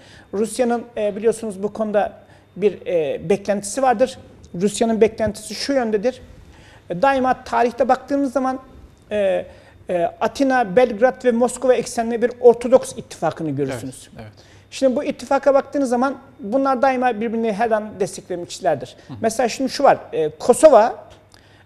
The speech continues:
Speaker 1: e, Sırbistan içerisinde bir özerk bölgeyken bağımsız bir devlet oldu.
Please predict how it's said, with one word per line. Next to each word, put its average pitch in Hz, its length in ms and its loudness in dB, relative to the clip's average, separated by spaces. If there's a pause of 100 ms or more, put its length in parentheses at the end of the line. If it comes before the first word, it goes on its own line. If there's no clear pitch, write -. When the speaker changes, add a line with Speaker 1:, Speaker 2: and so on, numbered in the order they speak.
(120)
Speaker 1:
e, 160 320 0
Sırbistan 240 580 0
içerisinde 240 720 -2 (200)
bir 247 180 -4
özerk 233 480 4
bölgeyken 208 640 2 (720)
bağımsız 233 640 0
bir 214 80 -2
devlet 185 300 0
oldu. 120 240 -12